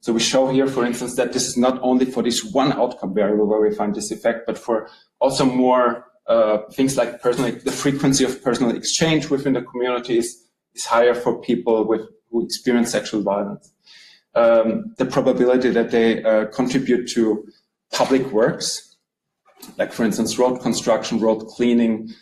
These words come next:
uh, maintenance of, of irrigation channels, um, construction of, of small public buildings is higher. Um, then we have a behavioral measure where people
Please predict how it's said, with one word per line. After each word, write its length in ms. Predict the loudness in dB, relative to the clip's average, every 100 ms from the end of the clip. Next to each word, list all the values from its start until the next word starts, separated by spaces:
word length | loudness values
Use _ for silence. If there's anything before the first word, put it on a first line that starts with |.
| _ 0
uh, 220 | 4 4
maintenance 500 | 4 2 2 0 2
of, 260 | 0 -2 -14
of 120 | -4
irrigation 560 | -2 0 0 0 0 -4
channels, 640 | -2 -2 0 0 0 -2
um, 600 | 2 2 2 0 -2 -8 -14 _ _
construction 520 | -8 -2 -2 -2 -2
of, 200 | -2 -6 -18
of 80 | -20 -20 _ -10
small 340 | 0 2 2
public 360 | 0 -2 -4 0
buildings 680 | 2 2 0 -2 -12 -20 _ _ _ -12
is 120 | -4
higher. 580 | 0 2 2 -2 -6 -20 _ _ -2
Um, 540 | 2 4 2 0 -4
then 160 | -2 -2
we 80 | 0
have 100 | 0
a 80 | 0
behavioral 480 | 0 0 2 4
measure 320 | 2 2 0 -2
where 220 | -2 -4
people 640 | -2 -2 2 0 0 -6